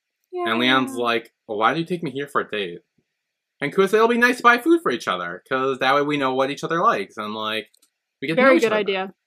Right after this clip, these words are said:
Speaker 2: Yes, I like it.
Speaker 1: Very good idea. 'Cause, like, what if they don't know the other's, like, allergic to peanuts or some shit?
Speaker 2: Yeah.
Speaker 1: Learn about food. It's like that episode of How I Met Your Mother when, um,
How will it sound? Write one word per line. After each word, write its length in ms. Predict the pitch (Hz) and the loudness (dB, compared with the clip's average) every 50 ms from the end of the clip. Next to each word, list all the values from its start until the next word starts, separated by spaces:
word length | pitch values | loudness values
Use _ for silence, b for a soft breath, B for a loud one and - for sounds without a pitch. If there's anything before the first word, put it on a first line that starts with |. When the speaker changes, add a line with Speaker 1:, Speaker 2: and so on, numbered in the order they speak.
| _ _ _ _ | _ _ _ _
Speaker 2:
Yes, 560 | - 117 123 123 98 87 87 - - - - - - | -6 2 2 2 2 2 -2 -10 -14 -16 -14 -8 -6
I 60 | 110 | -4
like 240 | 107 101 95 90 - | -4 -4 -6 -6 -10
it. 160 | 85 85 - _ _ _ _ _ _ _ _ _ _ _ _ _ _ _ _ | -14 -16 -16 _ _ _ _ _ _ _ _ _ _ _ _ _ _ _ _
Speaker 1:
Very 200 | - 226 226 220 | -4 -2 -2 -2
good 140 | 220 220 214 | -2 -2 -4
idea. 340 | 208 208 202 208 208 208 214 | -4 -4 -4 -4 -4 -6 -6
'Cause, 180 | 226 - 233 226 | -6 -6 -2 2
like, 180 | 254 240 233 226 | 4 4 4 6
what 160 | 254 262 277 | 8 8 8
if 240 | 277 277 277 - - | 8 6 2 0 4
they 140 | 247 233 | 4 6
don't 180 | 233 240 247 240 | 6 6 4 2
know 140 | 240 240 233 | 0 0 0
the 160 | 214 220 233 | 0 0 0
other's, 220 | 233 240 247 233 220 | 2 2 2 0 0
like, 120 | 226 208 | -2 -2
allergic 300 | 214 220 226 233 233 226 226 | 0 0 0 0 -2 -4 -6
to 40 | 233 | -4
peanuts 300 | 233 254 254 254 240 240 | -4 -4 -4 -4 -4 -6
or 80 | 240 | -8
some 180 | 220 226 214 208 | -8 -8 -8 -8
shit? 180 | 214 208 185 - _ b b b b b b b b _ _ _ _ _ _ _ _ _ _ - | -8 -10 -12 -12 _ b b b b b b b b _ _ _ _ _ _ _ _ _ _ -14
Speaker 2:
Yeah. 340 | 196 190 185 175 82 165 | -10 -8 -6 -6 -4 -4
Speaker 1:
Learn 140 | 226 240 247 | -2 -2 -2
about 240 | 240 233 233 233 226 | -2 -2 -4 -4 -4
food. 320 | - 269 254 226 214 208 196 _ _ _ _ _ _ _ _ _ - | -6 -6 -6 -6 -8 -12 -16 _ _ _ _ _ _ _ _ _ -2
It's 140 | 220 247 233 | -2 2 4
like 240 | 277 262 247 247 | 4 2 2 2
that 220 | - 254 240 240 - | 0 0 2 2 0
episode 220 | 240 226 - 254 240 | -2 -4 -2 -2 0
of 60 | 240 | 0
How 80 | 233 | 0
I 40 | 233 | 0
Met 140 | 233 226 226 | 0 -2 -4
Your 80 | 233 240 | -4 -6
Mother 200 | 233 220 208 208 | -6 -6 -6 -4
when, 240 | 208 208 202 202 | -4 -6 -6 -6
um, 340 | 202 202 202 202 202 214 214 | -8 -8 -8 -8 -10 -12 -12